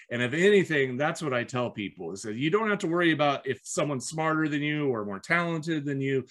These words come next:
You just have to be committed and keep taking action, because the vast majority of people quit at some point in the game. And some of them quit when they've almost realized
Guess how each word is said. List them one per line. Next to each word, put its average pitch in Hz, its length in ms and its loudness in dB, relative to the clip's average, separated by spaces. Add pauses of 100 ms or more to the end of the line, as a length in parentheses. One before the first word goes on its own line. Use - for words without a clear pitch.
(280)
You 196 260 0
just 175 280 2
have 151 160 0
to 135 60 -10
be 135 120 0
committed 127 440 0
and 101 140 -2
keep 113 240 -6
taking 98 340 -4
action, 117 460 -4
because 104 500 -4 (540)
the 123 60 -2
vast 185 340 0
majority 170 340 4
of 139 80 2
people 131 280 -4
quit 160 440 0
at 104 140 -10
some 135 240 -2
point 123 260 -2
in 104 120 -4
the 104 80 -4
game. 107 500 -4
And 104 400 -4 (240)
some 202 260 4
of 190 60 4
them 151 160 0
quit 190 400 4
when 135 160 0
they've 131 160 2
almost 143 540 -2 (580)
realized 135 500 2